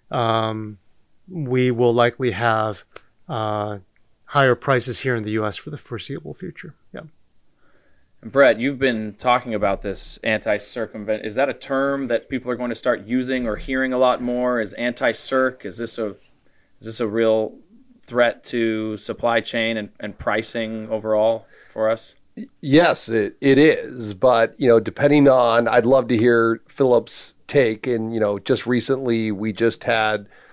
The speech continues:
Speaker 3: uh, the preliminary results.
Speaker 1: Mm-hmm.
Speaker 3: And, you know, I've heard some people say it's positive, some people say it's negative, some people are not really sure.
Speaker 1: Mm-hmm.
Speaker 3: I'd love to get your take on what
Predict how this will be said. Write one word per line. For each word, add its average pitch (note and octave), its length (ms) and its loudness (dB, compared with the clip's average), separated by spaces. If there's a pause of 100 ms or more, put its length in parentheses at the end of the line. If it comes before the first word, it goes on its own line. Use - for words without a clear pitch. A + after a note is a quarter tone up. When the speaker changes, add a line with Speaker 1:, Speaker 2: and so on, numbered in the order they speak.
(180)
Speaker 3:
uh, G#2 480 0
the G#2 120 0
preliminary A#2+ 640 2
results. G2 760 2
Speaker 1:
Mm-hmm. F#2+ 80 -8 (360)
Speaker 3:
And, A2 540 2
you A2 40 -2
know, G2 340 0
I've A2 180 0
heard A#2 420 0 (580)
some A#2+ 220 2
people A#2 220 0
say A2+ 200 2
it's F#2+ 100 -8
positive, C#3+ 600 4
some A2 120 -6
people G#2+ 280 -4
say A2+ 180 0
it's G2 180 -4
negative, C3+ 460 4
some - 160 -6
people G2+ 260 -6
are G2+ 120 0
not G#2 260 -2
really G2 260 -6
sure. C#3 600 4 (100)
Speaker 1:
Mm-hmm. G2 220 -8
Speaker 3:
I'd A#2 100 2
love B2 160 4
to B2 60 -2
get A2 100 -4
your A2 140 -4
take A#2+ 260 -2
on G#2+ 480 -4
what A2+ 320 2